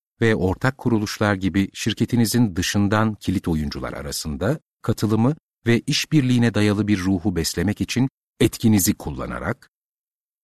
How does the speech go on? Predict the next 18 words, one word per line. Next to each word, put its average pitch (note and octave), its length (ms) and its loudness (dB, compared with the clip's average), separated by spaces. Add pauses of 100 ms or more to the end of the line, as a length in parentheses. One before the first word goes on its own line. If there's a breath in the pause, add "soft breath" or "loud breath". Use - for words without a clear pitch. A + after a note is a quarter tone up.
(300)
astlarınızın E3 760 4
sadakatini G2+ 640 0
kazanarak, - 720 -8 (800)
başkalarının A2 720 2
başarılı F#2+ 400 0
olmasına A2+ 520 2
yardımcı G2 520 0
olarak. - 480 -12 (1400)
İlk D#3+ 280 0
yılınızda C#2+ 580 -2
kaynakları A2 600 2
artırmanız G#2 560 0
için C#3 320 2
ipuçları. - 580 -6 (1300)
Başlıca D3+ 420 2
kaynaklarınızı G#2+ 880 2
bilin. A1 260 -6 (460)
Unutmayın, - 500 0